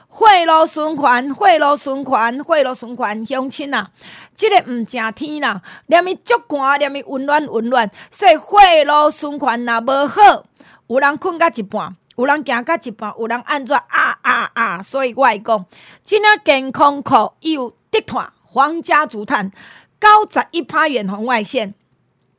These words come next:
帮助血路循环，帮助新陈代谢，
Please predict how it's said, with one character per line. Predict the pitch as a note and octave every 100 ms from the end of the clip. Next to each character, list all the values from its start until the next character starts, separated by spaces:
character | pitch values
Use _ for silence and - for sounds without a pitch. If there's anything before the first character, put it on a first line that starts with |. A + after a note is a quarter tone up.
| _ _ -
帮 | E4+ E4+ E4+
助 | C#4+ C4
血 | F4
路 | D4 C#4+
循 | - C4 C#4+
环， | G#3+ A3 - - _
帮 | - F4+ E4+ E4+
助 | C#4 B3+
新 | B3+ C#4+
陈 | B3+ A#3 C4
代 | A#3+
谢， | G3+ B3